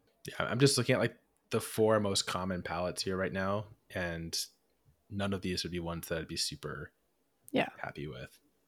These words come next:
Speaker 2: As you get down the pecking order, I think they become slightly more interesting. But again, I think for me, the Paris palette is the one that stands out with its very diverse and, you know, many colors.
Speaker 1: Mm-hmm.
Speaker 2: And perhaps that is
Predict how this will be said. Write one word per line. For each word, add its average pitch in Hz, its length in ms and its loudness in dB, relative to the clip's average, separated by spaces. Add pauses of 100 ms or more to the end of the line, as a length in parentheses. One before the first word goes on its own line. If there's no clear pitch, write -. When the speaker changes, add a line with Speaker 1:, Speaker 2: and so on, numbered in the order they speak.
(140)
Speaker 2:
As 202 160 10
you 208 80 12
get 214 140 10
down 196 160 10
the 190 80 8
pecking 180 340 4
order, 165 420 6
I 185 60 6
think 185 240 2
they 185 100 4
become - 360 2
slightly 185 340 4
more 190 140 4
interesting. - 640 2
But 160 200 6
again, 185 300 6
I 185 60 8
think 185 220 2
for 175 100 4
me, 180 400 2 (100)
the - 60 -8
Paris 190 360 2
palette - 420 2
is 175 240 4
the - 120 0
one - 220 2
that - 200 -2
stands 196 360 4
out - 240 8 (120)
with 180 200 0
its - 480 -6 (200)
very 175 640 6 (340)
diverse 165 480 6
and, 147 420 2 (140)
you - 120 2
know, 160 200 2 (600)
many 170 180 12
colors. 196 720 6 (380)
Speaker 1:
Mm-hmm. 110 100 4
Speaker 2:
And 196 180 12
perhaps - 400 10
that 185 280 10
is 185 580 10